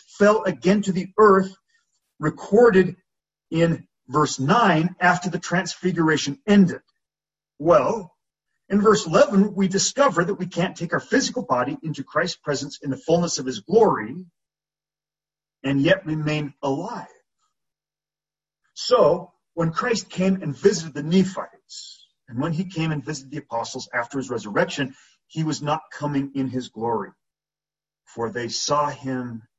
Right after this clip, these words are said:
in the flesh, or in their flesh. And had Christ come in his glory,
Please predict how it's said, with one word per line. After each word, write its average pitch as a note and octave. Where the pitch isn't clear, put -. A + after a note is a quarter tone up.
in -
the G#3
flesh, -
or B2+
in A#2+
their F#3
flesh. -
And A#2+
had D#3+
Christ D3+
come D3
in B2+
his B2
glory, B2